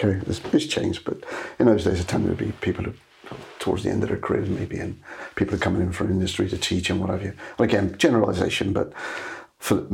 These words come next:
to, to make the point that here's a young man sat in front of me. So he came backwards and forwards into the refectory, and, and I got to know him, just said hello, you know. Anyway, one day I thought I'd go and have coffee with him.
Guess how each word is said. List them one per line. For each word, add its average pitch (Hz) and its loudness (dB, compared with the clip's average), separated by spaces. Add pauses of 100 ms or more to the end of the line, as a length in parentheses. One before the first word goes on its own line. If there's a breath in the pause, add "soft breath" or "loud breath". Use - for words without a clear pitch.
to, 98 2
to - 2
make 104 6
the - -2
point 95 0
that - 4
here's 104 8
a 95 6
young 98 6
man 95 2 (240)
sat - -2
in 98 2
front - 0
of - -2
me. 95 2
So 95 0 (600 loud breath)
he 311 6
came 127 6
backwards 101 2
and 98 2
forwards 104 4
into 101 2
the 98 2
refectory, 117 4
and, 104 4
and 92 0 (300 loud breath)
I 113 4
got 92 2
to 95 0
know 104 4
him, 113 6
just - 0
said 95 2
hello, 104 4
you 107 6
know. 107 2
Anyway, 98 4
one 110 2
day 101 0
I 95 0
thought - -4
I'd - -8
go - -4
and 98 0
have 92 -8
coffee 113 0
with 104 -2
him. 98 -6